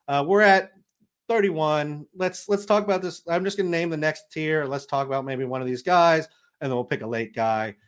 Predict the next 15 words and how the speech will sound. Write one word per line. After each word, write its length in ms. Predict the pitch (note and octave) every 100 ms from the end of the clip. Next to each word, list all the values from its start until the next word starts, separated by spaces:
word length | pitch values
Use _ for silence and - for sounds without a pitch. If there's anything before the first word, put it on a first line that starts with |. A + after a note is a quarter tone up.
| _ _
Uh, 220 | B2+ B2 B2+
in 140 | F#3 F#3
this 160 | F3
next 400 | D3+ D#3 - -
tier 400 | - G3+ F#3+ F#3
is 280 | D3+ C3 B2
Lourdes 380 | C3+ C3+ C3 -
Gurriel 460 | C3 A#2 A2+ A2
Junior 340 | A#2 C#3+ C#3 C3
at 140 | A#2
thirty-one, 580 | A#2+ A#2 C3+ E3+ D#3+ D#3 _ _ _ _
Trey 200 | - A3+
Mancini 520 | F3+ C#3+ C#3+ C3+ B2+
at 120 | A#2+ -
thirty-two, 760 | A#2 A2 G#2 - D#3 C#3+